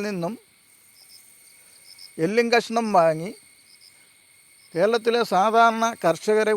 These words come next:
ഒറ്റിക്കൊടുക്കുന്ന ഈ പ്രകൃതി സ്നേഹികൾക്കെതിരെ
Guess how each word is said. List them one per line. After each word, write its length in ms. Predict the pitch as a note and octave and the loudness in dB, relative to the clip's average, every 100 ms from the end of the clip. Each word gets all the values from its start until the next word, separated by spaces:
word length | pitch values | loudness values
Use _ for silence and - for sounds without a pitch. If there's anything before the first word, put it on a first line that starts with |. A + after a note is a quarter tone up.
| E3 | -2
ഒറ്റിക്കൊടുക്കുന്ന 720 | - B3+ G#3+ F#3+ E3+ C#3 A#2 - _ _ _ _ _ _ _ _ _ - - E3 | -4 -6 0 0 0 -6 -10 -14 _ _ _ _ _ _ _ _ _ -20 -6 -6
ഈ 20 | A3 | -2
പ്രകൃതി 380 | F#3+ G3 G#3+ A3 | -2 0 0 -2
സ്നേഹികൾക്കെതിരെ 800 | - G#3+ G#3+ G#3+ G3+ F#3 E3 D#3+ | -4 -4 0 0 0 -2 -2 -2